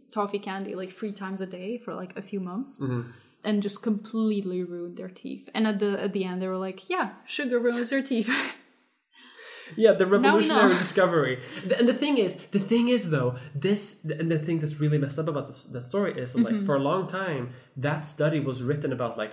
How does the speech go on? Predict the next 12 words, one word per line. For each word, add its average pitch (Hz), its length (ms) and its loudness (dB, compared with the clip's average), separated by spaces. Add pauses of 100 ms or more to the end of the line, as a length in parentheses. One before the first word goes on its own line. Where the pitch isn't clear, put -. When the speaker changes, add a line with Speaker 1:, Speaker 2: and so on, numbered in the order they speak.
(120)
Speaker 2:
"Oh, 262 200 6
cool, 208 220 0
we 147 140 2
figured 175 320 0
out 175 220 -2
the 170 60 0
effect 165 460 -6 (180)
that 151 200 -4
sweets 165 260 0
have 160 140 0
on 139 100 -2
teeth." - 180 -8